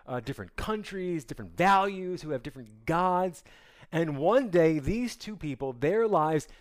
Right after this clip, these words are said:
intersect and set the stage for God to do something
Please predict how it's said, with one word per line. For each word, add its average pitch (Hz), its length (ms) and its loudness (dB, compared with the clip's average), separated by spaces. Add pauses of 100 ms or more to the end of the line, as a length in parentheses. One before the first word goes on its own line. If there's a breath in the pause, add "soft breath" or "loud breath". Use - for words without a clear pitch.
(260 soft breath)
intersect 214 840 0
and 127 140 -6
set - 280 -4
the 131 60 -12
stage 113 920 0 (240 soft breath)
for 143 120 -8
God 113 600 2
to - 80 -20
do 113 160 -16
something 104 720 -8